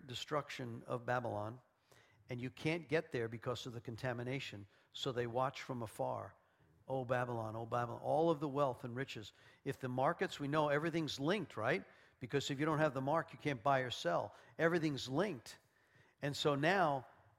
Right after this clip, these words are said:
all of, if that's all the trade centers and all the, the money controls, and that's now just, just,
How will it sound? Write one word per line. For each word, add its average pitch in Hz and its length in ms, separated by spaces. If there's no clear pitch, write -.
all 175 260
of, 165 160
if 143 80
that's 165 280
all 170 220
the 151 80
trade 170 320
centers 180 380
and 139 100
all 156 220
the, 135 200
the 139 80
money 160 260
controls, 175 680
and 143 100
that's 156 280
now 151 180
just, 143 220
just, 202 180